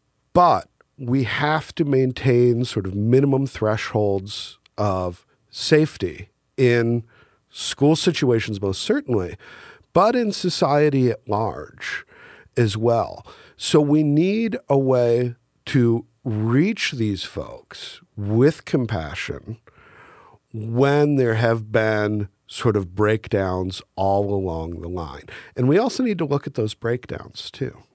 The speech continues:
I mean, we need to interrogate what is happening to the family in society, what is happening in churches, in communities, 'cause for this to get this bad with any individual represents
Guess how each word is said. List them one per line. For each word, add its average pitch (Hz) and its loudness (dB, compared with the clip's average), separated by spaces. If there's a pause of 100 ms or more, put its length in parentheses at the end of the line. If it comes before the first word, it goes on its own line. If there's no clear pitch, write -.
(220)
I 101 -6
mean, 98 -2
we 117 2
need 139 2
to 123 4
interrogate 104 -2
what 107 0
is 104 -2
happening 101 -6
to 101 -6
the - -10
family 127 -6 (320)
in 120 -2
society, 147 -6
what 104 -2
is 107 -4
happening 101 -6
in 95 -12
churches, 139 -4 (440)
in 104 -2
communities, 127 0 (420)
'cause 131 2
for 180 2
this 190 0
to 156 -4
get 156 -2
this 143 -2
bad 110 -4 (680)
with 110 0
any 123 2
individual 92 -4 (400)
represents 117 2